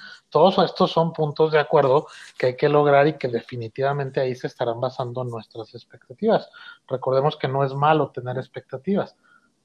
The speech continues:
hay que tener expectativas basadas en la realidad y siempre con,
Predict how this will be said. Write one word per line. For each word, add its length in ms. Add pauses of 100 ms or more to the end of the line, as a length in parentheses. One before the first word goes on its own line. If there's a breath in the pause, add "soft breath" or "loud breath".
(340)
hay 120
que 80
tener 240
expectativas 640
basadas 540
en 80
la 100
realidad 560 (320 soft breath)
y 80
siempre 380
con, 400